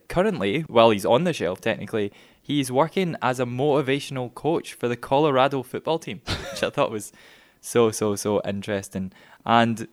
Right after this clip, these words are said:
the last bit of news from the Wrestling Observer this week, which I thought you'd appreciate, it was announced that W C W does not plan to have Ric Flair turn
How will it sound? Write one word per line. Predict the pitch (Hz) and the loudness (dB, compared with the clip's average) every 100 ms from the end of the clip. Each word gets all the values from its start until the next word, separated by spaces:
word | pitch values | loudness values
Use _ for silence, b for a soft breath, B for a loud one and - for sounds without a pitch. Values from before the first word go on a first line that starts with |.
| - | 0
the | 110 | 4
last | 117 131 - - | 4 4 -2 -2
bit | 120 | -2
of | 110 | -2
news | 110 110 113 - | -4 -4 -6 -8
from | 110 104 | -8 -4
the | |
Wrestling | 107 110 110 104 | -2 -2 -4 -8
Observer | 98 101 104 | -2 -2 0
this | 101 - | -4 -4
week, | 101 | -8
which | 95 101 | -8 -10
I | |
thought | 101 95 | -4 -4
you'd | 101 | -4
appreciate, | 104 - 104 - 101 - B B - | -10 -10 -8 -4 -4 -6 B B 0
it | |
was | 113 117 | 2 4
announced | 117 143 - - | 4 2 0 2
that | 117 - | 2 4
W | 131 151 | 2 2
C | - | 0
W | 127 123 123 117 101 B B | 2 4 4 2 0 B B
does | - 117 | 4 4
not | 123 123 147 180 - | 4 8 8 8 4
plan | 135 135 147 113 | 6 6 6 2
to | 120 | 2
have | 123 117 104 | 4 4 4
Ric | 127 - | 2 2
Flair | - 123 135 113 | 0 4 4 2
turn | - 120 117 | 2 0 0